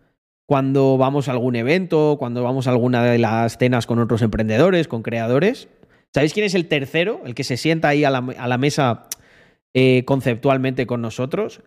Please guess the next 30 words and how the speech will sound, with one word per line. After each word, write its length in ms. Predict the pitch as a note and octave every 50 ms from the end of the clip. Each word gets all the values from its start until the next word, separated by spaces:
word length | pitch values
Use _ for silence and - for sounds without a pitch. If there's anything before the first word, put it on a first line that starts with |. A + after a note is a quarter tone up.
| _ _ _
y 120 | - B2+ B2
que 120 | - B2+
tiene 200 | G#2+ C#3 C#3 C3
más 160 | B2+ C3 C3
reputación? 760 | A#2+ A#2+ A2+ - C3 B2+ B2 A2 G#2 - B2+ C#3 F3 B3 - - _ _ _ _ _ _ _ _ _ -
La 160 | C#3 C3 B2+
comunidad. 640 | - B2 A#2 A#2+ A#2 A#2 A#2+ A#2+ B2+ B2 G2 F#2 _ _ _ _ _ _ _ _ _ _ _ _ _ _
Siempre 480 | - - - F#3 G#3+ A#3 G#3 G#3 F#3+ E3+
nos 140 | E3 D#3 C#3
dicen 280 | E3 F3 E3 D3+ C#3
cosas 340 | - D3+ D#3+ D#3+ F3 D#3 -
como, 320 | - C3+ B2 A#2 G#2+ G2 G2
"Uf, 240 | - - - - - _ _ _ _ -
vuestra 300 | A2+ A#2 - - B2 -
comunidad 460 | A#2+ A#2 A#2+ A#2 A2+ A#2 A#2 A#2+ A#2+
es 80 | A#2+ A#2
la 180 | B2 A#2 B2
hostia", 760 | C3+ C#3+ D3 - - - C#3+ C#3 C#3+ C#3 C#3 C#3+ C#3 C#3 D3 - _ _ _ _ _ _ _ -
eh, 1080 | C3+ C3 B2+ B2+ B2+ B2 B2+ B2 B2 B2 B2 A#2+ A#2+ A#2+ B2 B2 A#2+ B2 A#2+ A#2+ A2 - -
es 160 | C#3 B2+ -
una 140 | C#3 C3+ C3
comunidad 400 | B2 B2 C3+ B2 B2 A#2+ B2 A#2+
súper 300 | - C3 A#2 A#2+ A#2+ A#2
fiel, 640 | - C3+ C#3 D3 C#3+ C#3+ C#3+ C#3+ C#3+ C#3+ C#3+ C#3+ - _ _ _ _
es 140 | - C3+ -
una 160 | D3+ C#3 B2+
comunidad 320 | A2 B2 B2+ B2+ B2+ B2 B2
de 60 | A#2+
buena 280 | A#2 B2 A#2+ A#2 B2 A#2
gente, 720 | - D3+ D3+ D3 C#3 B2 C#3+ C#3 C3+ C3+ C3+ C#3 D3